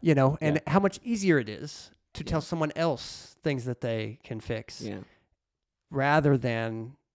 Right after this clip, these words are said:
Speaker 1: looking inside of ourselves.
Speaker 2: Yeah.
Speaker 1: That, that, that is a game that every person has been tempted to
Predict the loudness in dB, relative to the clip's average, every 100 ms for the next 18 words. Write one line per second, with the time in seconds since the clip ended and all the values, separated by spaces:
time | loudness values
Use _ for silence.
0 | -12 -10 -8 -8 -8 -6 -8 -8 -8 -8
1 | -4 -2 -2 -6 -10 -12 -12 -16 _ _
2 | -12 -4 0 0 0 -2 -2 0 -2 -6
3 | -10 -8 -4 -4 -2 -4 -6 -10 -10 -6
4 | -6 -8 _ _ _ -10 -6 -6 2 0
5 | 2 2 2 0 -8 -10 -16 _ _ _
6 | _ -8 -6 -4 -2 0 0 -2 -6 -6
7 | -6 -6